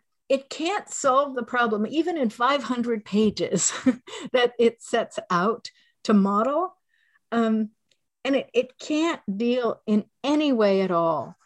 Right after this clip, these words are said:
with, and, and doesn't even make a mention, actually, of the fundamental things that have to happen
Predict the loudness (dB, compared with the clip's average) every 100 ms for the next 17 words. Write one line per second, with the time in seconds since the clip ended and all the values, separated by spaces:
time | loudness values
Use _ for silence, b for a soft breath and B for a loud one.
0 | _ -2 -2 -2 -2 0 0 -4 -2 2
1 | 2 0 -2 -2 -2 -2 2 4 2 0
2 | -6 -8 -8 -10 -14 -14 -16 -14 -14 -14
3 | B B B B -4 0 0 0 0 2
4 | 2 2 2 0 -2 -2 -6 -8 -12 -16
5 | -6 -4 -4 -4 -8 -8 -10 -8 -12 -12
6 | -12 -12